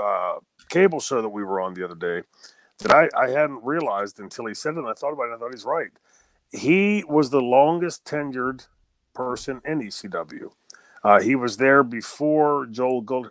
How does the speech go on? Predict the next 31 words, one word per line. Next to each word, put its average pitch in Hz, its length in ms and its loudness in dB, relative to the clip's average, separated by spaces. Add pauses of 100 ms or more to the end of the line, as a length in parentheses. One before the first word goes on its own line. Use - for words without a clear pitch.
(120)
Goodhart 117 420 -4
sold 131 460 -4
it 117 120 -8 (100)
to 110 540 -8 (420)
Todd 107 300 4
Gordon, 104 440 0 (500)
and, 104 840 2
you 110 120 -8
know, 101 200 -8 (180)
preceded, 139 680 -4
you - 880 -14
know, 101 120 -4
me, 120 380 0
Funk, 123 640 0
uh, 95 480 0 (340)
Taz, 117 460 0
Tommy 113 260 -8
Dreamer, 117 300 -8
Raven, 107 320 -6
all 147 260 2
of 107 100 -8
us. 101 280 -8 (500)
Uh, 113 200 4
but 117 140 -6
that 151 160 4
original 165 480 0
group, 127 260 -6
and, 127 120 -12
and, 143 240 -10
you 151 100 -6
know, 139 160 -2